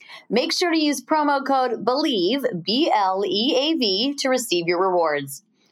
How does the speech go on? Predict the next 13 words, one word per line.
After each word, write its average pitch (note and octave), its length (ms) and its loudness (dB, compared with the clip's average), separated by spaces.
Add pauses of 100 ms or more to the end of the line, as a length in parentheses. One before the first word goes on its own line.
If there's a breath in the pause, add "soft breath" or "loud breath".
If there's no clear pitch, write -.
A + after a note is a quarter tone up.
(120)
Bet F#3 280 0
online, E3 720 0
where D#3 180 2
the F#3 100 0
game E3 220 0
starts. C#3+ 580 -2 (920)
I A#3+ 100 4
mentioned C4+ 400 4
earlier, A#3+ 440 4
there's G#3+ 280 2
no G#3+ 420 4 (380)
huge E4+ 380 6
rush, E4 320 2